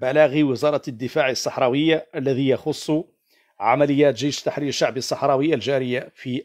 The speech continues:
الميدان. وقبل ذلك يدعوكم كالعادة إلى مشاركة الفيديو. إذن يقول البلاغ ثلاثمية وستة وثلاثين لوزارة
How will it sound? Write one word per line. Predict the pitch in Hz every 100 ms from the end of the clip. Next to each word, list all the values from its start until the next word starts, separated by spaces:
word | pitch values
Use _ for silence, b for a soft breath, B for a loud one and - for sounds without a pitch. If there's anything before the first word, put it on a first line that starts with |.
| 147
الميدان. | 117 117 101 78 _ _ _ _ _
وقبل | 110 - 165 147
ذلك | 135 156 151 165
يدعوكم | 143 139 131 151 139
كالعادة | 123 185 170 147 139 135
إلى | 143 143
مشاركة | 131 151 135 143 139
الفيديو. | 127 131 - - _ _ b b b b b b _ _ _ _ _ _ -
إذن | 139 185 190
يقول | 175 156 220 175
البلاغ | 143 143 175 -
ثلاثمية | 160 - 170 175
وستة | 127 120 - 156
وثلاثين | 135 156 127 185 135 - _ _ _ _ _ _
لوزارة | 104 156 156 147 135 139 151 120 156 160